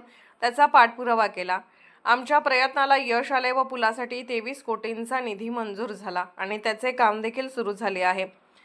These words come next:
तसेच आगामी निवडणूक महायुतीच्या माध्यमातून लढवणार आहे. तसेच युती न झाल्यास आमची स्वबळाची तयारी असल्याचे त्यांनी सांगितले.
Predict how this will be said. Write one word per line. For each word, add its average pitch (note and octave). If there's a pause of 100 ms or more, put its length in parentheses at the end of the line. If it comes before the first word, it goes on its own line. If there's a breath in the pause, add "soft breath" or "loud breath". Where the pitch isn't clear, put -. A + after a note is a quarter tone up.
(280 soft breath)
तसेच C4+
आगामी C4+
निवडणूक D4
महायुतीच्या C#4
माध्यमातून C4+
लढवणार A#3+
आहे. B3
तसेच B3
युती A#3
न A#3
झाल्यास C4 (400 loud breath)
आमची B3+
स्वबळाची C#4
तयारी B3+
असल्याचे A3+
त्यांनी G#3+
सांगितले. F3+